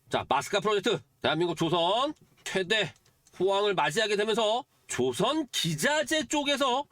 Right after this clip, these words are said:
초대박이 난다 라고 강조를 드리고요. 자, 그래서 조선 기자재 종목들 엄청난 급등권이 나오고 있습니다. 자, 이제 아직 출발 단계에 있는 종목을 소개시켜 드리고 있는 건데요. 자, 바로 이 마스가 프로젝트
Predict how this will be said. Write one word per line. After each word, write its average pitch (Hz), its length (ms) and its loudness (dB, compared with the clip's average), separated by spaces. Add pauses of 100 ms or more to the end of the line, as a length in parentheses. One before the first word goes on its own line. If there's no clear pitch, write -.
(220)
초대박이 269 600 -2
난다 247 640 0 (140)
라고 139 200 -2
강조를 160 320 0
드리고요. 170 500 2 (160)
자, 135 120 2
그래서 185 640 0
조선 151 300 -2
기자재 170 340 0
종목들 185 540 0 (180)
엄청난 180 440 0
급등권이 196 720 0
나오고 151 340 2
있습니다. 202 560 0 (140)
자, 131 120 2
이제 151 240 0
아직 240 420 -2 (280)
출발 311 500 0
단계에 294 520 0
있는 277 420 0 (180)
종목을 202 400 0
소개시켜 208 500 0
드리고 196 220 0
있는 208 100 -2
건데요. 214 400 0 (120)
자, - 140 0
바로 147 180 2
이 160 100 0
마스가 147 380 0
프로젝트 185 520 0